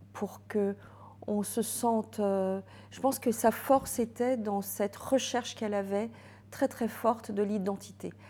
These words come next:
Elle savait que sans l'identité, on perdait nos racines, et sans nos racines, on perdait notre force. Et, euh, et voilà, c'est ce qui m'a intéressée dans, dans, dans ce personnage, euh,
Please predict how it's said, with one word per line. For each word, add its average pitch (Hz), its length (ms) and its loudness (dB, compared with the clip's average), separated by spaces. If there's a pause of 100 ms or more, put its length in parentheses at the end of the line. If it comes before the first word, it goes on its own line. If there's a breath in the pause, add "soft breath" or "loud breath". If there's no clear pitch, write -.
Elle 196 140 0
savait 247 400 2
que 220 160 -4
sans 285 320 -2
l'identité, 208 760 -4 (300 loud breath)
on 196 80 -4
perdait 208 340 2
nos 196 140 -2
racines, 208 640 -6
et 208 80 -2
sans 269 240 -4
nos 233 120 0
racines, 202 480 -4
on 208 80 -6
perdait 208 280 -4
notre 185 200 -6
force. - 440 -12 (640 loud breath)
Et, 202 260 4
euh, 196 460 2
et 214 120 -2
voilà, 208 160 -2
c'est - 120 -12
ce - 60 -12
qui 240 100 -2
m'a 226 120 2
intéressée 208 520 -2
dans, 185 340 -4
dans, 185 180 -6
dans 190 180 -6
ce 190 160 -8
personnage, 190 760 -4
euh, 175 200 -4